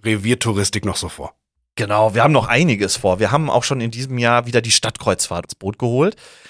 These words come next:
Speaker 2: Stadtkreuzfahrt ist eine gemischte Tour mit Bus und Schiff.
Speaker 1: Ach.
Speaker 2: Das Ganze mit einem Gästeführer begleitet und wir fahren dann mit einem Oldie durch die Gegend. Äh, zusammen mit der V hag E fag fahren wir mit dem Anderthalbdecker oder dem Henschel Gelenkbus,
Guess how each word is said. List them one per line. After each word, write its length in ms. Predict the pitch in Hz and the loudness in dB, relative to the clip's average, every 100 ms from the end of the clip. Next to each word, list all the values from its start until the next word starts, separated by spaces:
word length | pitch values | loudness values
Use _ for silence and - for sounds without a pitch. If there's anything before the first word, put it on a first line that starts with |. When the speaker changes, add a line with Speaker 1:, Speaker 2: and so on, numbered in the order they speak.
| _ | _
Speaker 2:
Stadtkreuzfahrt 640 | - 107 - 147 - 139 | -8 -2 0 2 2 2
ist 160 | 117 - | 0 -4
eine 480 | 107 107 101 95 92 | -2 -2 0 -2 -4
gemischte 520 | 98 95 104 - 151 | -8 -8 -6 -4 -6
Tour 400 | - 160 190 208 | -4 0 2 2
mit 240 | 139 98 - | 2 -2 0
Bus 280 | 147 - | -2 -2
und 200 | - 95 | -8 -4
Schiff. 460 | - - 135 - - | -2 2 2 0 -8
Speaker 1:
Ach. 140 | - - | -4 -2
Speaker 2:
Das 140 | - | -2
Ganze 260 | 104 120 135 | -4 -4 -4
mit 120 | 127 | -4
einem 140 | 104 | -6
Gästeführer 540 | 95 - - - 160 160 | -4 -4 -4 -4 -2 -2
begleitet 500 | 151 135 135 170 120 | -2 -2 -2 -4 -6
und 140 | 117 | -6
wir 80 | 123 | -6
fahren 240 | - 113 | -4 -4
dann 100 | 131 | -4
mit 100 | 135 | -6
einem 220 | 123 135 - _ _ _ _ | -6 -8 -10 _ _ _ _
Oldie 560 | 139 220 151 95 87 | 6 6 6 2 0
durch 220 | - 98 - | -4 -4 -4
die 140 | 92 | -6
Gegend. 480 | 92 87 87 85 - | -4 -4 -6 -10 -8
Äh, 260 | 87 95 | -6 -6
zusammen 320 | - 110 117 170 | -6 0 2 2
mit 140 | 160 | 2
der 100 | 139 | 2
V 340 | - - 151 143 | 0 0 0 2
hag 180 | 131 - | -2 -2
E 220 | 113 185 | -2 -2
fag 380 | - 214 240 - - - _ _ | 2 0 0 -6 -20 -20 _ _
fahren 200 | - 147 | -4 0
wir 80 | 151 | 2
mit 200 | 143 135 | 0 0
dem 160 | 131 117 | 0 2
Anderthalbdecker 880 | 127 104 - 127 - 220 240 262 117 | 2 2 2 2 4 4 4 4 4
oder 280 | 113 107 | 2 0
dem 140 | 104 98 | 0 -2
Henschel 320 | 127 175 185 | -2 -2 -2
Gelenkbus, 600 | 139 135 196 196 202 - | 0 0 0 2 2 0